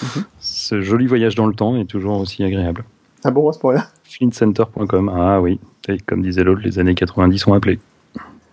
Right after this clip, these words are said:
Speaker 1: Ah, on connaît des sites qui avaient ce problème-là, mais
Speaker 2: Mais,
Speaker 1: effectivement.
Speaker 2: mais celui-là aussi. <laughs>
Speaker 1: Ah ouais, quand même.
Speaker 2: C'est
Speaker 1: Ah ouais.
Speaker 2: piquant.
Speaker 1: T'as du mal à dire que c'est dans la même ville que celle où il y a Apple, quand même, qui
Speaker 2: J'ai du mal à dire que c'est là qu'Apple a fait sa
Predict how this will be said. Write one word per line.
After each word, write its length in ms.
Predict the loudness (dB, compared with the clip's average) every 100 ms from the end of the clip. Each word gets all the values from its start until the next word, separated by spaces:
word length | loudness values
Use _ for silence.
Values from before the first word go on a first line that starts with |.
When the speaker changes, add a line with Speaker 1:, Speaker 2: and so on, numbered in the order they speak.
| _ -6
Speaker 1:
Ah, 100 | -6 -6 -8
on 100 | -2
connaît 220 | 0 2
des 100 | 0
sites 180 | -4 -6
qui 260 | -4 0
avaient 140 | 0 0
ce 80 | 0
problème-là, 400 | -2 0 0 0
mais 380 | -2 -4 -6 -10 _ -20 -20 -4
Speaker 2:
Mais, 60 | -2
Speaker 1:
effectivement. 420 | 0 0 2 4
Speaker 2:
mais 140 | 2
celui-là 180 | 2 2
aussi. 200 | 2 -2 -10
<laughs> 20 | -10 -10 -10 -6 -2
Speaker 1:
Ah 200 | 0 2
ouais, 220 | 4 2 0
quand 80 | -2
même. 240 | -2 -2 -8 _ -20
Speaker 2:
C'est 160 | -16 -8
Speaker 1:
Ah 20 | -4
ouais. 60 | -2
Speaker 2:
piquant. 140 | -4 -8 _ -2
Speaker 1:
T'as 80 | 0
du 100 | 2
mal 160 | 4
à 60 | 2
dire 160 | 2 0
que 60 |
c'est 80 | 2
dans 60 | 2
la 60 |
même 220 | 4 2
ville 180 | 2 0
que 140 | 0 0
celle 200 | 2 2
où 120 | 2
il 60 |
y 40 | 2
a 120 | 2
Apple, 280 | 2 0 -2
quand 60 | -2
même, 160 | -4 -4
qui 360 | -4 -2 -2
Speaker 2:
J'ai 140 | -4 -6
du 100 | -4
mal 140 | 0
à 80 | 0
dire 180 | 2 -2
que 80 | 0
c'est 120 | 0
là 80 | 0
qu'Apple 320 | -2 0 0
a 60 |
fait 120 | 0
sa 120 | -4